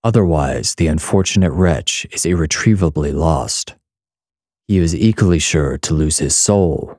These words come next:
if he dies before the time of the contract has elapsed. End quote. Hearing something like that for someone like me with a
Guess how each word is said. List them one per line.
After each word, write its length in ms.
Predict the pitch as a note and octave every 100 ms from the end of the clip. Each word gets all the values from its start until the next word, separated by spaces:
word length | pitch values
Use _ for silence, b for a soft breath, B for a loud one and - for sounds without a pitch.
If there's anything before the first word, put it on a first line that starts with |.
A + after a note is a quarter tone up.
| _
if 160 | -
he 120 | E2 D#2
dies 520 | F2 F#2+ F2 B1+ -
before 320 | E2 - D2+
the 100 | D2
time 380 | - E2 D2+ B1+
of 80 | -
the 80 |
contract 760 | - - F#2+ F#2 D#2+ A1+ - -
has 180 | D#2 C#2+
elapsed. 720 | C#2+ D#2+ D2+ - - - - _ _ _ _ _ -
End 180 | D#2 -
quote. 400 | - D#2 - - _ _ _ _ _ _ _ _ _ _ _ _ _ _ _ _ _ -
Hearing 360 | A2 G#2 F#2
something 380 | F2+ F#2 E2+ E2+
like 220 | D#2 D#2
that 360 | F#2 F2 C#2+ -
for 360 | - - - E2+
someone 380 | G2+ F2 E2
like 200 | D#2 D#2
me 320 | F2+ F2 E2 D2
with 280 | D2 D2+
a 420 | D#2 D2+ D2 -